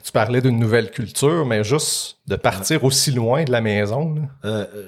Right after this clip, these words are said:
Speaker 2: je me souviens, la première chose que je lui ai dit, euh, tu sais, quand il m'expliquait,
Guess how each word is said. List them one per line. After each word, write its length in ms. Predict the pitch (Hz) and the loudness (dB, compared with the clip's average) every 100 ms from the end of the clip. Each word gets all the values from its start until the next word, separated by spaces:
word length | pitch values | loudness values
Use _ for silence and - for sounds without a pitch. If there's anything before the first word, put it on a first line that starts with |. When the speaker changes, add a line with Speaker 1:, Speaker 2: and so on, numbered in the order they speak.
| 95 | -18
Speaker 2:
je 100 | 95 104 | -12 -4
me 60 | |
souviens, 260 | 98 139 165 | -2 0 0
la 180 | 117 110 | 0 -2
première 500 | - 135 151 156 127 | 0 2 4 2 2
chose 400 | 143 151 147 - | 2 2 0 -2
que 160 | 110 | -4
je 140 | 101 107 | 0 0
lui 400 | 101 104 104 180 | 0 -2 0 -2
ai 80 | |
dit, 460 | 135 101 113 143 156 - _ - | -2 -2 0 0 -2 -12 _ -8
euh, 240 | 92 82 76 - | -4 -4 -6 -8
tu 60 | - | -8
sais, 60 | |
quand 220 | 98 87 95 | -4 -2 -2
il 60 | |
m'expliquait, 760 | 87 90 - - - 104 98 87 | -2 0 -2 -4 -4 -4 -2 -4